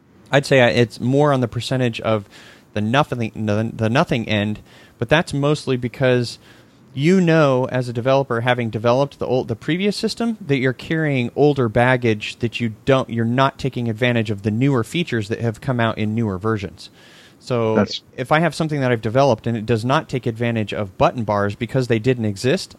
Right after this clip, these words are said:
Speaker 1: I know
Speaker 2: Mm-hmm.
Speaker 1: that I'm carrying a, forward some cruft.
Speaker 2: Yeah, so
Speaker 1: So
Speaker 2: there's that, but the bigger thing to me is e-, every single thing that's in your solution that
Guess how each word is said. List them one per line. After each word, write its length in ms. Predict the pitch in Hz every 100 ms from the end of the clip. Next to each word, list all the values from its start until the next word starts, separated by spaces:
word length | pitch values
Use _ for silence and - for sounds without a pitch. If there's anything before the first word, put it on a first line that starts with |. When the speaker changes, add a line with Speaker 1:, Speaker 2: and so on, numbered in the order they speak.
| -
Speaker 1:
I 100 | 131
know 220 | 139 147
Speaker 2:
Mm-hmm. 100 | 113
Speaker 1:
that 80 | 113
I'm 140 | 123 120
carrying 420 | - 143 135 123
a, 160 | 113 113
forward 500 | - 139 123 107 101
some 160 | 107
cruft. 520 | - - 92 - - - _ - -
Speaker 2:
Yeah, 100 | -
so 160 | 123 143
Speaker 1:
So 120 | 120
Speaker 2:
there's 200 | 127 110
that, 320 | 117 170 120
but 80 | 117
the 80 | 117
bigger 280 | 101 160 185
thing 180 | 139 117
to 140 | 113
me 240 | 110 170 98
is 320 | 82 92 - - - - - - _
e-, 40 | 135 135 -
every 220 | 131 170
single 280 | - 180 160
thing 200 | 160 147
that's 160 | 123
in 80 | 127
your 100 | 123
solution 560 | 117 117 107 123 - 107
that 200 | 104 -